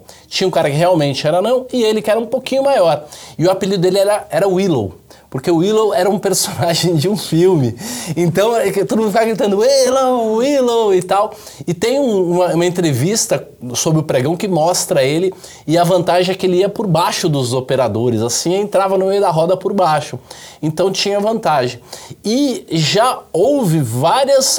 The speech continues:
operadoras mulheres que tiveram sucesso no pregão. Então, não foram muitas, mas, mas já houve. E uma experiência muito interessante, eu passei três meses cantando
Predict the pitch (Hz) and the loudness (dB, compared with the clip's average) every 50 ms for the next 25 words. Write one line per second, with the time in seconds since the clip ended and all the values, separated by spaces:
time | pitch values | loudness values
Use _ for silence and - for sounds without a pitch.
0 | - - - - 170 160 - 208 202 139 151 147 147 147 147 143 135 131 160 180 | -6 -8 -6 -6 -6 -2 -2 0 0 0 0 0 0 0 0 0 0 0 0 0
1 | 185 170 - - 233 226 226 240 233 - - - - - - - - - - 190 | 2 2 2 2 2 0 0 -2 -4 -6 -8 -12 -18 -20 -20 -14 -8 -4 0 0
2 | 196 - - - - 277 262 - - 262 254 247 254 - 190 156 139 - 135 117 | 2 0 0 -2 -4 -4 -2 0 2 2 2 2 0 0 -2 -2 -2 -2 -2 -2
3 | 110 110 101 90 85 - - - - - - - - - 190 196 180 - 180 156 | 0 0 -2 -2 -4 -10 -16 -20 -20 -20 -20 -10 -6 -4 -2 -2 -2 0 0 0
4 | 160 160 160 143 160 196 233 240 247 240 202 180 170 160 170 180 202 196 - - | 2 2 2 2 2 0 0 -2 -4 -4 -2 0 0 2 2 0 0 -2 -4 -6
5 | - _ _ _ _ _ - _ _ _ _ _ - - 113 117 123 135 127 147 | -10 _ _ _ _ _ -20 _ _ _ _ _ -12 -8 -4 -2 0 0 0 2
6 | 156 - 135 110 98 85 - - - - - - - - - - - - 165 185 | 2 2 2 0 -2 -6 -10 -16 -20 -20 -20 -20 -20 -20 -20 -18 -6 -4 -2 0
7 | 202 208 202 196 185 - 165 175 196 196 - 220 220 233 220 233 233 254 254 254 | 0 2 0 0 0 0 0 -2 -2 0 -2 -2 -2 -2 0 0 0 -2 -2 -2
8 | - 240 214 196 160 - 202 220 226 - 190 - 170 175 175 - 185 - - - | -4 -2 0 0 0 0 0 -2 -2 -4 -4 -2 -2 -2 0 0 0 0 0 0
9 | 196 202 196 - 196 214 226 190 165 160 175 190 185 170 190 180 - - - - | -2 -2 0 0 0 0 0 0 0 0 2 0 0 0 -2 -2 -4 -6 -8 -6
10 | - 196 202 202 196 - - 160 170 190 185 165 127 117 104 95 92 | -4 -2 -2 -2 -2 -2 -2 0 2 2 2 2 0 0 -2 -4 -6